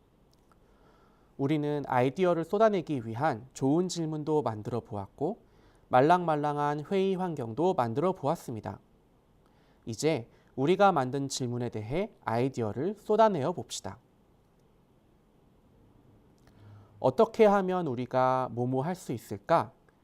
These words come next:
How might we, 줄여서 에이치엠더블유 질문이라고 한다고 했었습니다. 우리가 만들었던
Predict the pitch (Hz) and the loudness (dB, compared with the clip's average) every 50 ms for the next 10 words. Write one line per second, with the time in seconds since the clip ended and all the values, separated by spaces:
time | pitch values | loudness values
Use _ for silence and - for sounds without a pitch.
0 | _ _ _ _ _ _ - - 214 214 208 214 214 185 135 127 143 139 - - | _ _ _ _ _ _ 0 6 6 8 8 8 4 4 2 0 0 -2 -6 -10
1 | 117 113 110 117 139 196 - _ _ _ _ _ _ - - 123 123 117 110 - | -10 -8 -8 -8 -8 -10 -12 _ _ _ _ _ _ -8 -4 0 0 0 0 2
2 | 151 160 135 110 - _ _ _ _ _ _ _ _ _ _ _ _ - 202 226 | 0 0 0 -2 -8 _ _ _ _ _ _ _ _ _ _ _ _ 2 2 2
3 | 220 - - - - 220 196 - - 123 127 127 131 131 _ 190 196 190 202 196 | 0 -4 -8 -4 -2 -2 -2 0 0 0 0 0 -2 -2 _ 0 0 2 0 -2
4 | 190 185 190 185 175 - - - 127 123 123 127 120 113 110 107 107 110 - 139 | 0 -2 -2 -2 -4 -6 -6 -6 -4 -4 -4 -6 -6 -6 -6 -8 -8 -6 -4 -2
5 | 165 185 196 185 185 185 180 170 165 156 185 185 185 - 220 202 - - 113 110 | -2 -2 -4 -6 -8 -6 -4 -4 -4 -4 -4 -6 -6 -6 -8 -10 -8 -12 -12 -8
6 | - 107 104 - - _ _ _ _ _ _ _ _ _ _ _ _ _ _ - | -8 -8 -8 -10 -16 _ _ _ _ _ _ _ _ _ _ _ _ _ _ -20
7 | _ _ _ _ _ - 135 151 196 196 220 214 185 143 117 117 135 123 107 - | _ _ _ _ _ -2 0 2 6 6 6 6 6 4 0 -2 -4 -6 -6 -6
8 | _ - 170 160 117 110 | _ 2 2 2 2 -2